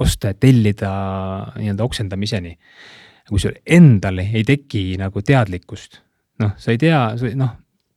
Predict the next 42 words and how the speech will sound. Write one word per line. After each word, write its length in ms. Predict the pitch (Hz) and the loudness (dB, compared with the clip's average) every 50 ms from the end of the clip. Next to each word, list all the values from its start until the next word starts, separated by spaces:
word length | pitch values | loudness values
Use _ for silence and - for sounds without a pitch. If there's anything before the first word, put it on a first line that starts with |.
| _ _ _ - - _ _ _ _ _ _ _ _ - | _ _ _ -20 -20 _ _ _ _ _ _ _ _ -20
sa 220 | - - - 131 | -20 -6 -4 -4
ei 60 | 127 | -2
tea, 200 | 127 - 170 165 135 107 | 2 4 4 4 4 2
miks 520 | 101 95 95 127 143 156 - - _ - - | 0 -4 -2 2 2 2 2 0 _ -6 -4
sa 60 | 113 | -2
midagi 340 | 107 113 110 104 95 101 98 | -2 0 -2 -2 -4 -4 -4
sööd, 320 | - 139 131 123 113 104 - | -2 -2 0 0 -2 -4 -6
kuidas, 360 | - 139 139 131 110 - - - - - | -10 -6 -6 -4 -6 -6 -10 -12 -14 -16
kuidas, 380 | - - - 139 139 127 113 - - | -10 -6 -2 0 0 0 0 -2 -4
kuidas 300 | - 147 147 135 113 - | -2 2 2 2 0 0
süüa, 320 | - - 123 117 110 107 | -4 -4 -4 -2 -2 -2
mida 200 | 107 123 139 131 110 | -4 -2 -4 -4 -2
teha. 240 | 117 113 107 101 101 - - - - - - - - - _ | 0 0 0 0 -2 -6 -18 -20 -20 -20 -20 -20 -20 -20 _
Et 140 | _ - - | _ -8 -4
siis, 180 | - 110 104 - - - - | -4 -4 -4 -4 -8 -6 -6
siis 400 | 104 - - 120 117 113 123 113 | -8 -8 -6 -8 -4 -2 0 2
noh, 120 | 117 117 | 2 0
ma 180 | - - - 117 | 0 -2 -6 -4
ütlen, 160 | 110 - 98 | -4 -4 -4
sa 120 | 95 110 117 | -2 0 2
võidki 260 | 120 139 139 - 113 | 2 0 0 2 -2
neid 120 | 107 104 104 | -2 -2 -4
kavasid 400 | - - 135 123 107 - - 151 | -2 0 0 0 0 -2 -2 -4
jät-, 160 | 151 151 - | -4 -2 -2
jääda 220 | 127 107 107 120 131 | -2 0 0 0 2
jälgima, 500 | 151 180 185 147 - 127 117 117 113 110 - - - - - _ _ _ _ _ _ _ _ _ | 2 4 4 4 2 2 2 2 0 -2 -4 -10 -20 -20 -20 _ _ _ _ _ _ _ _ _
aga, 260 | 110 107 104 104 113 | -4 -2 -2 -2 -2
aga 200 | 123 123 110 104 | -4 -4 -6 -4
sinu 180 | 98 110 110 107 | -2 -2 -2 0
peas 320 | 113 135 139 117 104 - | 2 2 2 2 0 -2
pole, 240 | - - 117 113 104 101 98 95 98 98 | -4 -4 -2 -2 0 0 -2 -2 -4 -4
pole 220 | 104 120 117 104 101 | -2 0 0 0 0
seda 180 | 101 92 98 95 | -2 -4 -6 -4
nagu 360 | 95 98 95 95 92 92 92 98 - _ _ _ _ _ _ _ _ _ _ _ _ _ _ _ _ _ _ _ - _ _ | -4 -4 -4 -4 -6 -8 -8 -10 -14 _ _ _ _ _ _ _ _ _ _ _ _ _ _ _ _ _ _ _ -20 _ _
teadlikkust 400 | _ - 113 98 101 - - - | _ -2 -2 -2 -2 -6 -4 -2
tekkinud 360 | - 123 - - 110 92 87 95 | -2 -2 -2 -2 -6 -4 -4 -4
ja, 140 | 92 92 92 92 | -4 -4 -4 -4
ja 100 | 90 92 90 | -6 -4 -2
tulemus 320 | 117 117 101 92 90 - | 0 0 0 -2 -4 -8
on 80 | 92 90 | -6 -6
tegelikult 360 | 101 101 95 95 - 104 107 | -4 -4 -4 -4 -6 -4 -2
null. 240 | 113 113 104 92 | -2 -2 -2 -2